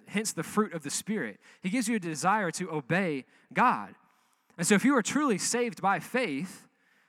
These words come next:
you will turn from sin. You will repent, not because you have to, but because you want to.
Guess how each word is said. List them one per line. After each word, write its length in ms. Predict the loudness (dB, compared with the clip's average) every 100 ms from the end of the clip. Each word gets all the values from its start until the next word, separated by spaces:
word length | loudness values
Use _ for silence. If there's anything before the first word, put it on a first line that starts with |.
| 2
you 180 | 6 6
will 280 | 6 4
turn 360 | 2 4 4 2
from 180 | -2 -4
sin. 460 | -2 -2 -4 -8 -16 _ _ _ _ 2
You 200 | 6 8
will 260 | 6 6
repent, 680 | 4 4 2 0 -2 -10 -14 _ _ _ _ _ 2
not 200 | 4 4
because 280 | 2 2
you 80 | 2
have 320 | 0 -2 -6 -6
to, 400 | -4 -4 -6 -12 _ _ _ _ _ _ _
but 100 | -2
because 260 | 2 2 2
you 80 | 0
want 300 | 0 0 -2
to. 280 | -4 -6